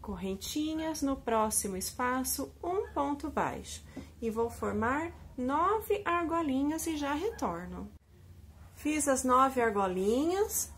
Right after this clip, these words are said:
agora aqui eu vou fazer uma, duas, três, quatro, cinco, seis correntinhas e vou fechar aqui sobre o primeiro grupinho de pontos, finalizando a carreira.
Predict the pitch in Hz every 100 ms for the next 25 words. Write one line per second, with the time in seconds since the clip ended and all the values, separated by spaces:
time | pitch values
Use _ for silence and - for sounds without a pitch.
0 | - - - - 226 247 247 240 - 226
1 | 214 220 - 220 208 185 170 - - 254
2 | 247 247 214 202 185 190 196 190 170 170
3 | 170 - 175 175 170 175 185 - - 190
4 | 175 165 - 170 - - - - 220 214
5 | 208 185 - 165 170 - - 214 202 185
6 | 185 - 175 170 170 165 - 233 247 294
7 | 359 440 - - - - - - - 302
8 | 285 285 285 294 285 285 262 269 269 262
9 | 269 269 - - - - 262 240 247 254
10 | 247 247 311 440 453 381 339 - 269 254
11 | 247 254 - 208 165 160 - - - -
12 | - - 247 240 233 220 214 202 202 202
13 | 220 208 151 -